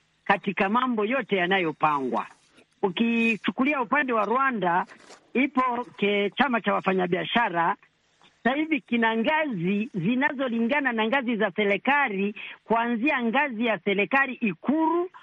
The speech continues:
mpaka kwenda mpaka ngazi ya tarafa. Ambapo, eh, hicho chama cha wafanyabiashara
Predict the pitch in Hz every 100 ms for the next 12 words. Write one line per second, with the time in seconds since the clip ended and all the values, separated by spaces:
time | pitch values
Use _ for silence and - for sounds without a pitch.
0 | - - 165 254 294 240 226 247 262 233
1 | 202 233 - 220 226 175 214 170 175 147
2 | 143 151 143 - - _ _ _ _ _
3 | _ - 175 220 311 339 254 254 240 -
4 | 226 220 285 - 269 247 233 226 226 _
5 | _ 269 294 254 208 208 196 202 202 196
6 | 196 165 196 165 254 311 226 190 214